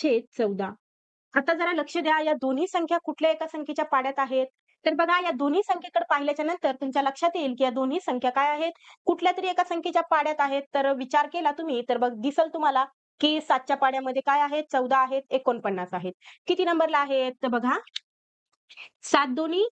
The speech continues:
चौदा आणि साती साती एकोणपन्नास.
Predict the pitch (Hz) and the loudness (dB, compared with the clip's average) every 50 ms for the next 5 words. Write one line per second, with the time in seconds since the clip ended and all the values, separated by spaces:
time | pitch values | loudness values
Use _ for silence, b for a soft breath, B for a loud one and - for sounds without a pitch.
0 | _ _ - - 330 330 339 277 294 285 285 285 - - - 240 247 262 262 - | _ _ -2 0 0 0 0 0 -2 -2 -2 -2 -4 -6 -4 -2 -2 -2 -2 -2
1 | 277 269 277 302 - 320 294 294 - 349 523 - b b b b - 285 277 277 | -4 -4 -4 -4 -4 -4 -2 -2 0 -2 -2 -2 b b b b -2 -2 -2 0
2 | - 254 233 220 214 202 190 185 175 | 0 -2 0 0 -2 -2 -2 -2 -4